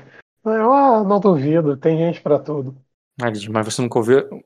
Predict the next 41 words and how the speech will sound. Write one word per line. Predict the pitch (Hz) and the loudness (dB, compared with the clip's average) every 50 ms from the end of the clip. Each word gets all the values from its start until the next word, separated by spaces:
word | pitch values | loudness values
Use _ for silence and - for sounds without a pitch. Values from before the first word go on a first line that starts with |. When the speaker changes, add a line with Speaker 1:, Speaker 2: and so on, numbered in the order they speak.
| _ _ 143 | _ _ -6
Speaker 2:
mas | 120 127 123 131 | -2 -2 0 2
não | 139 139 143 | 2 2 0
há | |
história | 135 - - 135 123 117 113 | 0 0 0 0 2 2 0
sobre | - - 120 110 104 101 101 | -2 -4 -6 -6 -6 -6 -8
eles." | 104 - - - - _ _ _ _ | -10 -14 -20 -20 -20 _ _ _ _
Speaker 1:
Tem, | 185 208 208 247 - | -8 -6 -6 -2 -2
Rock. | 196 160 131 - - _ _ _ _ - - - - - _ _ _ _ _ _ _ _ | -2 -2 -2 -4 -10 _ _ _ _ -16 -16 -16 -16 -20 _ _ _ _ _ _ _ _
Speaker 2:
Cara, | - 320 311 233 - - 131 135 - - _ _ _ - - _ _ 226 | -2 0 0 0 0 -2 -4 -6 -8 -12 _ _ _ -20 -20 _ _ -8
não, | 226 196 175 170 160 147 156 151 143 | -4 -2 0 2 4 4 4 4 4
esses | 131 - - 135 117 | 2 0 -2 -6 -8
bichos, | - - 131 123 117 - - 156 147 | -10 -10 -10 -8 -6 -6 -4 -2 0
é, | 139 123 113 117 - 139 131 | 2 2 0 0 0 -2 0
as | 117 | 0
histórias | 127 127 - - 123 - | -2 -2 -4 -6 -6 -4
são | - 151 | -4 -4
de | 156 202 | -4 -4
caça, | - - 147 131 - - - - 104 | -4 -2 -2 -2 -2 -2 -4 -6 -6
de | - - | -8 -10
como | - 120 117 110 | -10 -10 -10 -6
caçou, | - - 139 135 - - - 123 113 120 123 | -4 -2 -2 -2 -4 -4 -4 -2 -2 -4 -4
como | - - 123 117 113 110 110 - _ _ _ _ | -6 -8 -8 -6 -6 -8 -10 -14 _ _ _ _
arrancou | - 117 117 120 - - 123 | -2 -2 0 0 0 0 -2
a | 117 | 0
cabeça | - 135 113 110 123 120 - 131 | 0 -2 -2 -2 -2 -2 -2 -4
deles | 113 117 120 123 123 | -2 -2 -2 -2 -4
e | 135 | -2
colocou | - 151 139 135 135 - - 135 135 135 139 139 147 143 | 0 0 0 0 0 0 -2 0 0 2 2 0 0 -2
no, | 143 143 143 143 139 131 127 123 120 120 135 | -4 -6 -6 -8 -8 -8 -10 -12 -14 -10 0
na | 233 220 208 | 2 4 6
Speaker 1:
Ah, | |
Speaker 2:
parede | 214 202 190 170 151 147 170 196 | 6 8 6 6 6 4 4 4
Speaker 1:
eu | 196 | 2
Speaker 2:
da | 143 - | 2 0
Speaker 1:
fa-, | - 156 135 | 0 0 0
Speaker 2:
casa. | 117 113 110 185 185 | 2 2 2 4 6
Speaker 1:
aí | 190 208 | 6 8
eu | 220 226 220 | 8 6 4
falo | 220 - 202 190 190 190 180 | 4 4 4 4 6 6 6
ali, | 175 170 165 160 160 165 | 4 4 4 4 4 4
ó. | 165 160 151 143 | 4 4 2 0